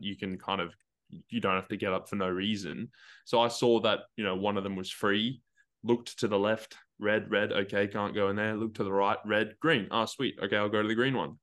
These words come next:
'cause that means it's not being used. Anyway, I go in and I push the door in, like, to get into the,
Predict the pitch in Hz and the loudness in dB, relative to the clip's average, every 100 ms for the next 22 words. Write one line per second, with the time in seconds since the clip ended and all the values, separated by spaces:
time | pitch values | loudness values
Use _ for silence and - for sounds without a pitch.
0 | - 98 95 101 104 104 101 - 113 131 | -8 -2 -2 -2 -4 -4 -4 -2 0 0
1 | 120 - - _ _ _ 123 117 107 123 | 0 -2 -14 _ _ _ 0 2 2 0
2 | - 113 117 113 113 107 110 - 104 101 | -2 2 4 4 2 0 -4 -4 -4 -2
3 | - 117 - 104 107 107 107 101 101 95 | 0 0 -2 -4 2 4 4 2 0 -2
4 | 95 - 104 104 101 104 101 | -2 -4 -2 0 -2 -4 -6